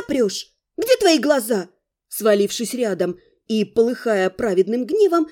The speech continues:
шипела Ниэль, дотрагиваясь до назревающего синяка. Придётся в срочном порядке вспоминать целительское заклинание. «Ты с магией вообще-то знаком? Не мог книги из библиотеки телепортом куда надо доставить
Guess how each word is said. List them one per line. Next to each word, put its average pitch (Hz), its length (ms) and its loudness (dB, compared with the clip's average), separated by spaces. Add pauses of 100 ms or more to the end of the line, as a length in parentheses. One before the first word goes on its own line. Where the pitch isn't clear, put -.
(100)
шипела 311 500 0
Ниэль, 254 460 -6 (460)
дотрагиваясь 202 840 2
до 208 300 2
назревающего 214 800 0
синяка. 247 500 -6 (420)
Придётся 277 460 0
в - 40 -14
срочном 285 420 -2
порядке 320 540 -2 (120)
вспоминать 311 560 0
целительское 320 560 -2
заклинание. 254 680 -4 (800)
«Ты 370 160 8
с 370 100 0
магией 285 360 0
вообще-то 370 400 2
знаком? 302 400 -2 (520)
Не 277 180 6
мог 403 240 4
книги 403 320 2
из 240 60 2
библиотеки 349 600 2
телепортом 359 680 0 (180)
куда 480 200 4 (100)
надо 311 200 4
доставить 277 580 -2